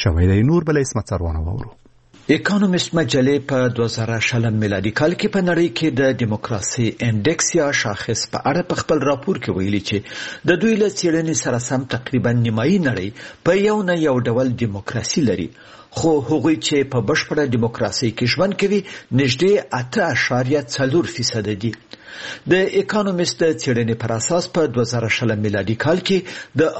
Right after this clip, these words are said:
Speaker 2: آسیایي هیوادونو وضعیت د دوه زره نولسم په پرتله ښه شو او د ډیموکراسۍ په برخه کې یو څه پرمختګ راغی.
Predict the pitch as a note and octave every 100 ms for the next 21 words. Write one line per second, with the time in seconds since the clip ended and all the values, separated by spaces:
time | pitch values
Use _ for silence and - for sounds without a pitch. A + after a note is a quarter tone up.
0 | B2+ B2 C3+ D#3+ G3+ B2 A2 A2 B2+ A2+
1 | A#2 E3 - G#3+ G#3 - - - G3 G3
2 | G#3+ G3 F#3+ D#3+ B2+ A#2 - A2 A2 G2+
3 | G#2+ G#2+ - C3 B2+ - F3+ - G#2 G#2
4 | - - - - D3 A#2 A2+ A#2 G#2+ G#2
5 | - G#2 - A#2+ G#2 F2+ E3+ F3 E3+ F3
6 | C#3+ A2 - B2 B2 G#2 G2 A2 G#2 F3+
7 | C3 G#2 F#2 B2